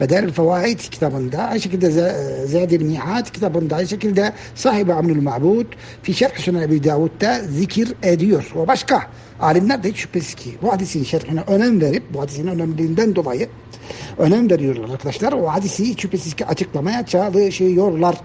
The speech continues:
Üçüncüsü olarak arkadaşlar, bu hadisin kıssası şudur arkadaşlar. Enes bin Malik radıyallahu teala an-, anhu Hayber Savaşı'nda Resulullah sallallahu aleyhi ve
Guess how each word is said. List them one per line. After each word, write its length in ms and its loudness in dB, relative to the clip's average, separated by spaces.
Üçüncüsü 600 0
olarak 440 0
arkadaşlar, 460 -6
bu 140 -2
hadisin 420 0
kıssası 520 0
şudur 280 4
arkadaşlar. 440 -2
Enes 300 -2
bin 60 2
Malik 240 0
radıyallahu 560 0
teala 340 -2
an-, 420 -4
anhu 300 0
Hayber 640 2
Savaşı'nda 580 -2
Resulullah 280 -4
sallallahu 280 0
aleyhi 180 -2
ve 60 2